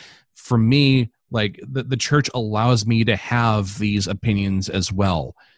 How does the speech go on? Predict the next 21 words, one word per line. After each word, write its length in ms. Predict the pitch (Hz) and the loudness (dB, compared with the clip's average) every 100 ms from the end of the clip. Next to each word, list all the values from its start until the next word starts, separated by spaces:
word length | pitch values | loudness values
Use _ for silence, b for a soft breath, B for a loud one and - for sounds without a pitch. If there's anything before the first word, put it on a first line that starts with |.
| b - | b -6
You 100 | 90 | -2
know, 60 | |
I'm 100 | 95 | 2
not 200 | 110 117 | 4 2
gonna 120 | 120 107 | 2 2
have 200 | 113 98 | 2 0
the 80 | |
church 360 | - 117 110 - | -2 0 0 0
arguing 440 | 123 120 113 113 101 | 0 2 2 2 0
against 380 | 98 110 107 113 | 0 0 0 -2
me 100 | 98 | -2
about, 460 | 92 104 95 101 _ _ _ _ - | -2 0 0 -2 _ _ _ _ -12
uh, 340 | 85 87 69 175 _ _ | -8 -6 -6 -12 _ _
wanting 500 | 143 127 110 113 110 | -6 -4 0 2 0
to, 280 | - 104 95 | 2 0 0
to 120 | 92 | -2
have 320 | 90 113 135 127 | -2 2 2 2
these 240 | 98 95 | -2 -4
drugs 320 | 98 92 - | -4 -6 -4
legalized 520 | 92 87 82 78 90 | -6 -6 -6 -6 -6
because 440 | 101 - 95 90 | -6 -2 -2 -2